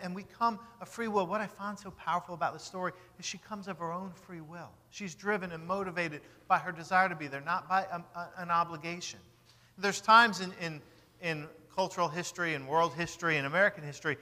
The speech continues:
when, when going to church was required. You didn't have a choice if you lived in certain communities at certain times. If you lived in the Jamestown colony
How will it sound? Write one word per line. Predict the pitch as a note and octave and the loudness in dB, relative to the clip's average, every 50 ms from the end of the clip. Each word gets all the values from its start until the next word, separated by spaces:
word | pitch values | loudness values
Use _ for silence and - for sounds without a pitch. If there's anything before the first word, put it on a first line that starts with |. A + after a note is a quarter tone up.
| - - - - | -8 -18 -20 -6
when, | D#3 D#3+ D#3 D3 C#3+ - - D#3 | 0 0 0 0 0 -6 -6 -2
when | D3 C#3+ C3+ | -2 0 4
going | B2 D#3+ F#3+ A3 G#3 F3 | 6 6 6 6 4 0
to | D3+ | -2
church | - - - G3+ G#3 - - - | -4 -6 -6 -6 -8 -8 -10 -10
was | D3+ C3+ A2+ | -10 -10 -8
required. | B2 A#2 - - F#3 G3 G3+ E3+ C3 C3 | -10 -12 -2 4 8 8 8 8 6 2
You | E3 | -4
didn't | F#3+ G#3+ G3+ E3+ | -6 -6 -8 -4
have | D#3 D#3+ C#3+ A2+ | -4 -4 -4 -4
a | G#2+ | -8
choice | - - - F#3 D#3+ G#2+ - - - - - - _ - | -14 -12 -8 -6 -6 -6 -8 -10 -16 -20 -20 -20 _ -20
if | A#2+ A2 | -14 -12
you | C3+ C3+ | -6 -2
lived | C#3 C#3 B2 B2+ | 0 -2 -2 -2
in | B2 | -8
certain | A#2 - F3 F3 - B2+ C#3+ | -8 -6 -6 -6 -6 -8 -8
communities | D3 C#3+ C#3+ D3 D3 C#3+ C#3+ C#3+ D3 C3+ B2 - | -8 -6 -6 -6 -6 -6 -6 -6 -8 -8 -10 -12
at | - | -14
certain | - - E3 C#3+ - | -12 -12 -12 -6 0
times. | D#3+ D#3 C#3+ B2 - - - - - - | 2 2 2 2 -2 -10 -16 -20 -4 -4
If | D3 B2 | -2 -2
you | E3 F#3+ G3 | 0 2 6
lived | G#3+ G#3 F#3+ G#3 | 6 6 6 4
in | G3 F3 | 0 0
the | D#3+ D#3 | 0 -2
Jamestown | C#3 - E3+ E3 F#3 G3+ G3 - - - D#3 C#3 B2+ B2 - - | -2 0 0 2 2 0 -2 -4 -4 0 0 0 0 -2 0 4
colony | B2 A#2 G#2+ G2 F2+ E2 E2+ | 4 4 4 2 -4 -10 -16